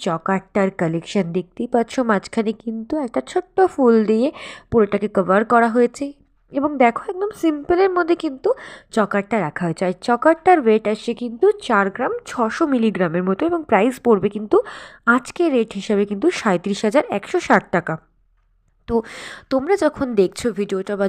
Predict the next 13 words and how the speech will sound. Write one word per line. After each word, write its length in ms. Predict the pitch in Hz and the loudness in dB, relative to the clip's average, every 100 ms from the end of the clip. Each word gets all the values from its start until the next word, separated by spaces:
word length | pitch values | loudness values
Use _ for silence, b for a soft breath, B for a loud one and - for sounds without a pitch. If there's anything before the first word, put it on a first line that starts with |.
| 196 | -2
যখন 280 | 175 - 294 320 - | -4 -4 -8 -8 -10
তোমরা 200 | 247 247 247 | -6 -4 -4
চাইছো 240 | - 277 220 | -6 -6 -8
এটা 120 | 214 190 | -8 -8
বুক 140 | 247 - | -10 -2
করতে, 220 | 196 190 262 208 | -2 0 0 0
definitely 460 | 170 190 196 196 214 | -4 -4 -6 -4 -8
কিন্তু 140 | 233 - | -4 -4
তোমরা 200 | 196 185 196 | -2 -4 -4
কন্ট্যাক্ট 320 | 180 160 185 175 | -6 -4 -6 -4
নাম্বারে 300 | 180 180 208 214 | -6 -2 -2 -2
কন্ট্যাক্ট 340 | 170 165 196 196 | -6 -2 -2 2
করে 140 | 254 | 2